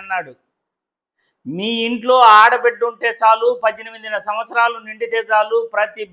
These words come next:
బిడ్డకు కూడా పదహైదు వందల రూపాయలు వేస్తాను" అని అన్నాడు. "ఉచిత బస్సులో మీరు రాష్ట్రం మొత్తం తిరగచ్చు" అని అన్నాడు.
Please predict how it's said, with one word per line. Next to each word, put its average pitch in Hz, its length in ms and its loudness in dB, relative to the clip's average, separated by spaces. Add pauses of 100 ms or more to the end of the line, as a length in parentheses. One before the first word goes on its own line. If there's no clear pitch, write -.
బిడ్డకు 233 400 0 (140)
కూడా 226 180 2 (140)
పదహైదు 208 340 -4
వందల 202 260 -6
రూపాయలు 214 340 -4
వేస్తాను" 202 440 -10 (160)
అని 190 160 -14 (100)
అన్నాడు. 170 320 -12 (380)
"ఉచిత 226 460 -4 (160)
బస్సులో 254 360 4 (120)
మీరు 240 160 -2 (140)
రాష్ట్రం 233 440 2
మొత్తం 240 240 -4 (140)
తిరగచ్చు" 226 520 -2 (180)
అని 208 140 -10 (120)
అన్నాడు. 175 340 -10